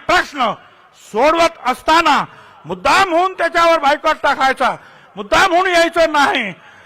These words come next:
आणि ओबीसी स-, समाजाला असेल, मागास वर्गांना असेल, वाऱ्यावर सोडायचं हे अजिबात योग्य नाही.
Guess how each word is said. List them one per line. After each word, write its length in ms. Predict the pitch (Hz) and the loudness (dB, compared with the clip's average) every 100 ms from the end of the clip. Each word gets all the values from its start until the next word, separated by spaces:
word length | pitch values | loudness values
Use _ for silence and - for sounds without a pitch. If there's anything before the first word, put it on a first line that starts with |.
| - | -10
आणि 240 | - 302 349 | -2 0 0
ओबीसी 440 | 294 320 320 302 | 0 0 -2 -6
स-, 120 | - 262 - - _ | -6 -8 -8 -20 _
समाजाला 480 | 262 294 294 285 277 | -6 -2 0 0 2
असेल, 360 | 262 262 247 220 | 0 0 -2 -2
मागास 420 | 254 359 370 294 | 0 2 2 0
वर्गांना 420 | 294 269 277 277 | 0 0 -2 0
असेल, 340 | 262 269 254 208 - - - _ 127 | -2 0 -2 -4 -10 -20 -20 _ -8
वाऱ्यावर 560 | 131 196 311 359 359 | -2 2 4 4 2
सोडायचं 640 | - 294 302 285 285 254 208 - - - - | 0 0 2 2 2 2 0 -4 -20 -20 -10
हे 340 | 202 262 247 - | -2 -2 -2 -4
अजिबात 460 | - 214 226 220 240 | -6 -4 -2 0 0
योग्य 540 | 170 127 151 302 294 294 | -4 -6 0 0 2 2
नाही. 420 | 277 269 320 349 | 2 4 4 2